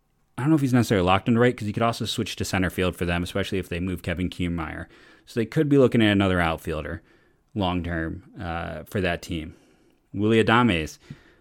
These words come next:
not a lock <laughs> because you got, uh, Wander Franco, who's, you know, a generational prospect. But as of now, he's, he is pretty much a lock into place for them. Uh,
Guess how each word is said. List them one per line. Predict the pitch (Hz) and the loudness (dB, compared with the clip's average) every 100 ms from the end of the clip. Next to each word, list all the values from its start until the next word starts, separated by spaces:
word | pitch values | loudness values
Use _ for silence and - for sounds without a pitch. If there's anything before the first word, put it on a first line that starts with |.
| _ _ _ - _ _ _ - | _ _ _ -20 _ _ _ 0
not | 135 143 | 4 6
a | |
lock | 135 135 127 | 8 6 4
<laughs> | |
because | - - - - 127 104 | 2 0 0 4 6 6
you | 107 | 2
got, | 101 98 98 92 - | 4 4 4 0 -6
uh, | 95 90 87 - | -2 0 -2 -2
Wander | 110 92 87 | 2 4 2
Franco, | - 104 92 87 85 | 2 2 4 4 2
who's, | 85 85 85 - | 2 -2 -6 -6
you | 87 | -4
know, | 82 | -2
a | 85 | -2
generational | 98 92 90 - 87 | -2 -2 -2 -4 -8
prospect. | - 110 113 - 85 82 _ _ _ _ _ _ _ _ - | -2 -2 -2 -2 -4 -6 _ _ _ _ _ _ _ _ 0
But | 107 | 4
as | 104 101 | 6 4
of | 95 | 4
now, | 95 85 | 6 6
he's, | 87 87 82 - - - | 4 0 0 -6 -16 -2
he | 101 | 2
is | 87 - | 2 0
pretty | - 104 | -4 0
much | 82 78 | 0 0
a | 90 | -2
lock | 82 80 90 | -2 -4 -6
into | 78 | -8
place | - 85 - | -6 -6 -6
for | 90 | -10
them. | 80 82 82 _ _ _ _ _ _ - | -8 -8 -12 _ _ _ _ _ _ -14
Uh, | 87 87 85 90 90 | -8 -4 -2 -2 -4